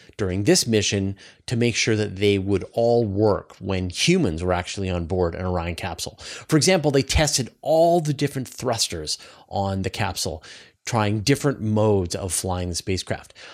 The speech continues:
They kept track of all of the radiation sensors, both on the exterior of the spacecraft as well as the radiation loads that the simulated astronauts were receiving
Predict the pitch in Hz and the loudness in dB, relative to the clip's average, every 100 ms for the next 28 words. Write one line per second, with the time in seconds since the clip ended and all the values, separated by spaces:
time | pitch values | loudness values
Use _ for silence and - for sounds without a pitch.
0 | - _ 120 107 - 156 - - 160 - | -20 _ 0 0 2 0 2 0 0 2
1 | 117 113 - 123 127 135 123 101 107 120 | -2 -2 0 4 6 4 2 -4 0 2
2 | 110 117 185 - 120 - 90 - 82 - | 4 4 4 2 0 -2 -4 -6 -8 -2
3 | 104 95 101 101 87 - 123 117 95 95 | -2 -2 -4 -2 -2 0 2 2 0 -2
4 | - 160 151 170 151 - 95 101 113 120 | 0 2 2 0 -2 -4 -4 2 2 2
5 | 104 104 101 117 123 123 117 113 101 98 | 0 -4 0 2 4 4 2 2 2 2
6 | 95 - - - - 98 104 92 104 113 | 2 -2 -10 -16 -10 -2 -2 -2 -6 -4
7 | 117 - 294 320 151 98 80 76 - 92 | 0 0 2 4 4 4 2 -2 -6 -8
8 | 87 - 82 80 - 104 92 90 - 90 | -6 -6 -6 -8 -8 -6 -4 -4 -4 -4
9 | 78 | -8